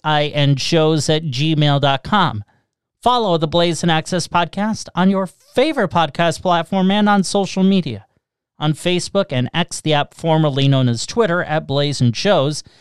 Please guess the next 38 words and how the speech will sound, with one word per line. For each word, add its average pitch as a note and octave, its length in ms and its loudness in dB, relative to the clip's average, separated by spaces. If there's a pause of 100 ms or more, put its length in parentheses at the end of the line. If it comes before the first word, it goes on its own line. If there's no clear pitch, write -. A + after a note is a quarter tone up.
(260)
And G3 80 0
if G3+ 160 0
you F#3 120 2
have F#3 160 2
a F3+ 60 2
minute F3+ 280 2
or D3 100 0
two, G#3 260 -2
I'd E3 140 0
be D3+ 80 -2
grateful F#3 540 -4 (380)
if F#3+ 240 -6
you C#3+ 120 0
left E3+ 380 0
a D3 60 0
rating F#3 480 0
and F#3+ 120 2
a D#3+ 40 -2
review, C#3+ 340 -2
because F3 340 -6
that F#3 160 2
helps F3+ 300 -4 (100)
other G#3+ 280 0
people F#3 320 -6
find G3 260 2
the F#3+ 60 -2
show G#3 240 0
as G3 160 -4
well. A3 340 -2 (720)
Trivia A3+ 540 2
Tuesday G3+ 560 -2
tomorrow. F3 720 0 (640)
You F3 160 -2
won't A3+ 320 0
want F3 180 0
to D3 40 2
miss C#3+ 360 0
it. - 120 -20